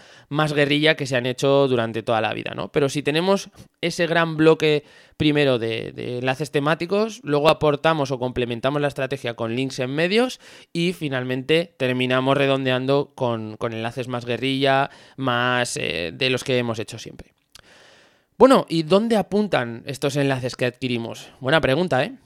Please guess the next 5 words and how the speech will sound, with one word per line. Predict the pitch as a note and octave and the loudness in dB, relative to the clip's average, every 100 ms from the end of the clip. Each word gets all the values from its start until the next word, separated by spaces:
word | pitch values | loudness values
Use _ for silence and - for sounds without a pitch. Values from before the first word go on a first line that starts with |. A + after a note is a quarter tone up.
| _ - - | _ -16 -2
Ahora | C#3 F3+ | 2 4
podemos | F3 F3+ E3+ | 4 4 2
decir | E3 F3+ F#3+ - | 0 -2 -2 -2
que | F3 G3 - _ _ _ | -2 -4 -8 _ _ _
conocemos | D#3+ D3 C#3 D3+ E3 C3 A#2+ | -2 0 0 0 0 0 -4